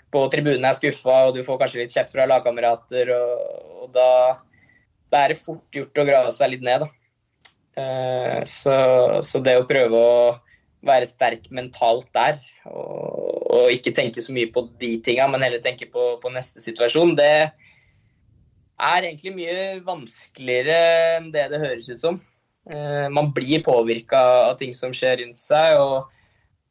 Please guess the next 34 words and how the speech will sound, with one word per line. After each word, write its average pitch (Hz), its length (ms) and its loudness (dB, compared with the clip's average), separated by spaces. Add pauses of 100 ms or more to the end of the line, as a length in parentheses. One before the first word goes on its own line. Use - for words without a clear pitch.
(100)
man 143 120 -6
blir 135 200 -4
påvirket 120 440 0
av, 120 520 4
eh, 117 840 -6
supportere, 156 680 2
av 143 100 0
tilskuere, 139 600 -6
man 131 120 -16
blir 127 140 -14
påvirket 117 400 -6
av, 113 380 -4
eh, - 260 -10
hva - 180 -4 (320)
lagkamerater 123 640 0
sier, 127 360 -6
så, - 320 -2 (1080)
men 147 100 2
det 156 100 2
er 147 100 2
nok 143 200 -4
noe 127 240 0
av 127 320 4 (880)
det 147 120 2
som 147 180 -14
har 156 120 -8
kanskje 139 240 -8 (140)
blitt - 760 -18 (260)
en 139 280 -4
styrke 135 600 -4
med 143 160 0
meg 147 100 4
også, 175 160 4
da, - 120 0